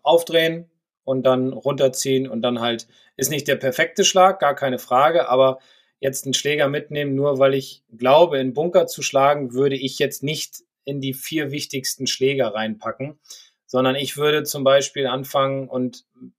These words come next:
klar, mit dem Driver auf jeden Fall, um an den Paar vier Löchern und Paar fünf Löchern halt entweder mit, mit dem Sicherheitsdrive, also, ja, so einem entspannten Drive aufs Grün, äh, aufs Fairway zu schlagen oder halt Vollgas zu geben, wenn's lange Löcher sind, um halt Strecke zu machen.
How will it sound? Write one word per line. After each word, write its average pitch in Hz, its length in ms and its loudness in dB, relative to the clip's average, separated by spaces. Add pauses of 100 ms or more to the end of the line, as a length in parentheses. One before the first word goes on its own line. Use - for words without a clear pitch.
klar, 107 180 -2
mit 110 120 -6
dem 123 100 -6
Driver 120 460 0
auf 110 140 -10
jeden 110 200 -6
Fall, 143 400 -2 (460)
um 139 180 -4
an 131 120 0
den 127 200 -2
Paar 131 140 -2
vier 131 220 -4
Löchern 139 340 0
und 123 140 -6
Paar 127 160 0
fünf 156 300 -8
Löchern 139 440 0
halt 127 340 0 (420)
entweder 117 640 -2 (200)
mit, 107 200 -18
mit 101 240 -14
dem - 160 -20
Sicherheitsdrive, 135 840 0
also, 101 400 -12 (420)
ja, - 60 -20 (100)
so - 120 -18
einem 117 80 -10
entspannten 156 520 -2
Drive 143 300 2
aufs 135 200 -4
Grün, 143 180 -6
äh, 139 40 -10
aufs 135 380 2
Fairway 147 280 2
zu 131 160 -10
schlagen 120 440 -2 (340)
oder 131 300 4
halt 120 160 0
Vollgas 135 480 4
zu 123 100 -8
geben, 123 280 2
wenn's 117 200 -6
lange 147 220 2
Löcher 156 280 -2
sind, 135 220 -6
um 120 140 -6
halt 113 140 -4
Strecke 165 320 -4
zu - 160 -8
machen. 165 340 0